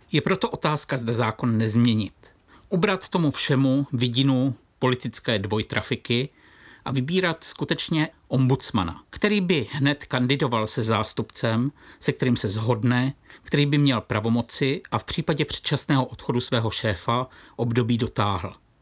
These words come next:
Tak, jak je to u amerických prezidentů. Nebo nechat ombudsmana samotného,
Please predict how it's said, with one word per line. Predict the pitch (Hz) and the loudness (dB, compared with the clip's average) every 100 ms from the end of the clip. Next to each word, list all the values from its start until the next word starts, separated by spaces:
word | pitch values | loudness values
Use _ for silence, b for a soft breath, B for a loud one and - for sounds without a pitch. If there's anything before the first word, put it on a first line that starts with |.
| _ _ B B - | _ _ B B -4
Tak, | - | -2
jak | 151 - | 0 0
je | |
to | 127 127 | -2 -2
u | 110 101 - | -4 -6 -6
amerických | 110 113 107 - 107 | -4 -4 -4 -4 -6
prezidentů. | - 101 107 101 90 - 127 - _ _ _ _ _ _ _ - | -2 -2 0 -2 -6 -12 -20 -20 _ _ _ _ _ _ _ 0
Nebo | 185 208 | 2 4
nechat | 208 - - - | 2 0 -4 -2
ombudsmana | 143 147 - 165 147 | 0 0 0 0 2
samotného, | - 107 104 - 107 101 107 107 | 0 0 -2 -2 -2 -2 -4 -4